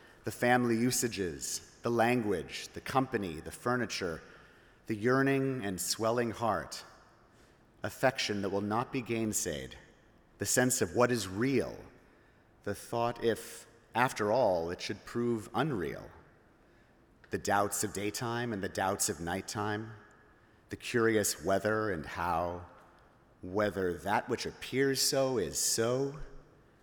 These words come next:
or is it all flashes and specks? Men and women crowding fast in the streets. If they are not flashes and specks,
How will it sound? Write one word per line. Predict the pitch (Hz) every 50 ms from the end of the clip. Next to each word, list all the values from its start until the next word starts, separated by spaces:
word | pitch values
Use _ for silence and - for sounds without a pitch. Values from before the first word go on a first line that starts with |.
| _ _ _ _ _
or | - 101 104 104 101 -
is | - 107 101 107
it | 113 113
all | 110 107
flashes | 104 - - - 95 90 95 - - 123 117 -
and | 110 101 -
specks? | - - - 113 113 - - - - - - - - - - - - - - _ _ _ _ _ _ _ _ _ - - -
Men | 101 113 123 127
and | 131 123 123
women | 139 147 147 120 98 87 80
crowding | - - 120 123 139 139 131 120
fast | - - 123 139 147 139 - -
in | 110 104
the | 101
streets. | - - - 143 160 127 - - - - - - - - - - - - - _ - - _ _ _ _ -
If | 117 107 - - 82 -
they | 117 123 143
are | 147 127
not | 117 113 110 107 - - -
flashes | - - 113 113 110 110 - 113 95 101
and | 104 95
specks, | - - - - 160 - - - - - -